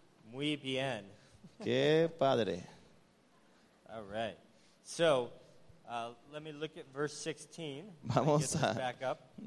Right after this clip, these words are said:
Speaker 2: ¿Cómo le
Speaker 1: All
Speaker 2: va?
Speaker 1: right. He said, "I am not ashamed
Speaker 2: Dice en el verso dieciséis, "No me avergüenzo
Speaker 1: of the gospel."
Speaker 2: del evangelio."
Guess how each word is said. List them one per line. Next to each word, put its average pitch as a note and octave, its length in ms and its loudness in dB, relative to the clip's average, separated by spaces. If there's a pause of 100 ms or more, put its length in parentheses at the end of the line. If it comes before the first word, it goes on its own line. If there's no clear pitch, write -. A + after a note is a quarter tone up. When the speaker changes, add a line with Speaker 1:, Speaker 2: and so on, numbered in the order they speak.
(920)
Speaker 2:
¿Cómo G#2 140 -8
le G2+ 60 0
Speaker 1:
All C#3+ 60 4
Speaker 2:
va? C#3+ 40 6
Speaker 1:
right. B2+ 200 2 (300)
He E3 80 -6
said, E3+ 200 4
"I F#3+ 160 8
am E3 160 2
not G3 320 8
ashamed F#3 880 0 (400)
Speaker 2:
Dice E3+ 260 10
en D3+ 80 10
el C#3 80 8
verso D#3+ 280 6
dieciséis, C#3+ 600 4
"No C3 260 2
me F3 120 2
avergüenzo D3+ 960 4 (140)
Speaker 1:
of D3 160 2
the E3 80 -2
gospel." D3 680 4 (260)
Speaker 2:
del C#3+ 220 6
evangelio." D3+ 680 6